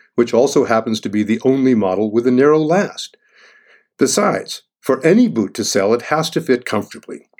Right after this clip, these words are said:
The very premise of the title is ridiculous. It doesn't get any better at sentence one, which reads, "A lot of people put a ton of thought into finding the best ski, but much less effort into finding the right ski boot."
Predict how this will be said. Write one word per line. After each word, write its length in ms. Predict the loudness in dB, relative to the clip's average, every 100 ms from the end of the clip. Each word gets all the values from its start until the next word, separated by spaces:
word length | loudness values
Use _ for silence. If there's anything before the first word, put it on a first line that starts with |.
| _ _ -6
The 100 | -2
very 220 | 2 2
premise 540 | 0 -4 -2 -2 -2 -6
of 100 | -8
the 60 |
title 420 | -6 -4 -2 -4 -6
is 320 | -4 -4 -6
ridiculous. 840 | -10 -8 -12 -14 -16 -18 -16 -18 -20 _ _ _ _ _ _
It 80 | -4
doesn't 300 | -2 2 2
get 180 | 2 0
any 100 | -2
better 400 | 0 0 0 -2
at 80 | -4
sentence 420 | -2 -4 -6 -10
one, 360 | -6 -4 -6 -12 _ _ _ _ _ _
which 220 | -6 -6
reads, 480 | -4 -4 -2 -4 -8 _ _ _ _ -2
"A 80 | 2
lot 240 | 4 4
of 100 | 2
people 320 | 0 0 0
put 160 | 2 0
a 60 | -2
ton 300 | 0 2 2
of 120 | 0
thought 320 | -2 -2 0
into 160 | -2 0
finding 360 | 0 2 2
the 80 | 0
best 420 | 0 0 0 -2
ski, 560 | -8 -6 -4 -4 -6 -14 -6
but 220 | -4 -4
much 340 | -2 -2 -2 -2
less 240 | -2 0
effort 320 | -2 0 -2
into 160 | -2 -2
finding 380 | 0 0 0 -4
the 120 | 0
right 300 | 0 0 -4 -16
ski 320 | -6 -4 -4 -8
boot." 340 | -4 -2 -4